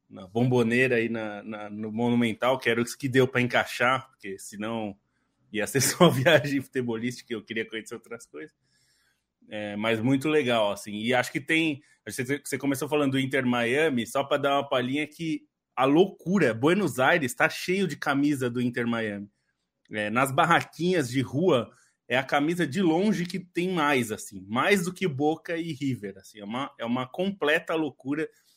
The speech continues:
E você conversa com as pessoas, é, existe um sentimento de gratidão com o Messi e co-,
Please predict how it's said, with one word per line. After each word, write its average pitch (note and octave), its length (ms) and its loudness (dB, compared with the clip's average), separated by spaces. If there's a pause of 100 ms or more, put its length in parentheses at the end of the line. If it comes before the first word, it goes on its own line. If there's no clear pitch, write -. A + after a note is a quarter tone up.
(140)
E C3+ 60 -6
você C#3+ 120 -2
conversa E3 580 2
com E3+ 100 -6
as D3+ 100 -4
pessoas, D3 680 -4 (600)
é, A2+ 420 -6
existe C3 360 -4
um E3+ 100 0
sentimento F3 800 -2
de D3 100 -8
gratidão C#3+ 1000 2 (180)
com F#3 220 -2
o C#4+ 80 4
Messi D3 640 0
e C#3 80 -16
co-, - 160 -20